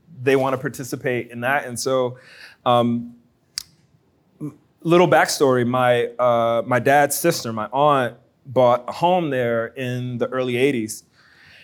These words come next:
And when you listen to her tell stories, um, about what San Jose was like at that time, there was no tech companies around. There were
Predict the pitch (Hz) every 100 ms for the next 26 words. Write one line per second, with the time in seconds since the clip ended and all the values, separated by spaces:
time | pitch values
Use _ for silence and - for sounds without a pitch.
0 | _ 131 131 131 131 131 127 127 127 131
1 | 135 143 139 135 131 120 123 - 185 226
2 | 139 120 117 - - - 131 120 123 120
3 | 120 123 127 135 123 123 135 127 143 139
4 | - _ - - 139 135 123 156 147 139
5 | 139 147 131 127 120 - 170 147 120 143
6 | 139 156 143 131 139 - 139 120 120 123
7 | 135 131 - 117 110 117 156 226 - _
8 | _ _ 131 131 127 127 123 123 -